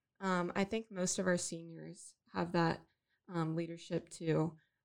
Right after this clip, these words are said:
Um, you know, we've all stepped up. We know, like, we have some underclassmen,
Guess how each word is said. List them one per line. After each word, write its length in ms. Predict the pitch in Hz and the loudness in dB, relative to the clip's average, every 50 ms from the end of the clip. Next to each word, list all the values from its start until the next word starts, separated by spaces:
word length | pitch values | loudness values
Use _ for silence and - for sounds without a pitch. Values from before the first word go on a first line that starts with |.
| _ _ | _ _
Um, 380 | 180 170 156 - - - 202 220 - _ _ _ _ _ | -20 -14 -12 -10 -8 -8 -10 -10 -14 _ _ _ _ _
you 120 | 185 175 | -14 -2
know, 340 | 180 175 170 170 175 - - - _ _ _ _ _ _ | 0 2 2 2 2 -2 -6 -12 _ _ _ _ _ _
we've 220 | - 185 175 175 | -14 -14 -6 0
all 140 | 175 170 170 | 2 4 4
stepped 420 | 165 - - - 175 175 175 _ - | 4 2 2 2 2 2 0 _ -4
up. 240 | 170 170 170 165 - | -2 0 -2 0 -2
We 100 | 180 180 | -6 -4
know, 180 | 175 175 170 175 | -2 0 0 2
like, 240 | 170 170 170 170 - - | 2 2 0 0 -4 -10
we 160 | 175 170 170 | -12 -12 -8
have 180 | 175 165 160 160 | -4 -4 -2 -2
some 160 | - 190 170 160 | -4 -6 -6 -4
underclassmen, 840 | 165 165 165 165 165 - - 165 160 160 - - 185 175 175 175 | -2 0 0 0 -2 0 0 2 2 2 2 0 -2 -6 -10 -12